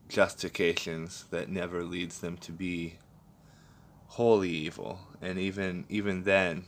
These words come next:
it's like, we can, it's hard to imagine a wholly evil person, someone who is completely ensconced by darkness, thus the black heart.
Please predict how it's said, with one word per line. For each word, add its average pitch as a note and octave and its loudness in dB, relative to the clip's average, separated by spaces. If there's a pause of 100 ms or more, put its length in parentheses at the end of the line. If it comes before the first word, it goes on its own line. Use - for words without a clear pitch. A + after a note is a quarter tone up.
it's F2+ -10
like, F2 -2
we F2+ -6
can, - -10
it's F2+ -8
hard F#2 2
to F#2 0
imagine F2 -2
a E2+ -2
wholly E2+ 2
evil E2+ -6
person, - -6
someone C#2+ -8
who D2+ -8 (560)
is E2 -8
completely E2 -4 (460)
ensconced E2 -4
by D#2+ -2 (640)
darkness, - 0 (180)
thus D#2+ -4
the F2+ -6
black E2+ 0
heart. G1+ -6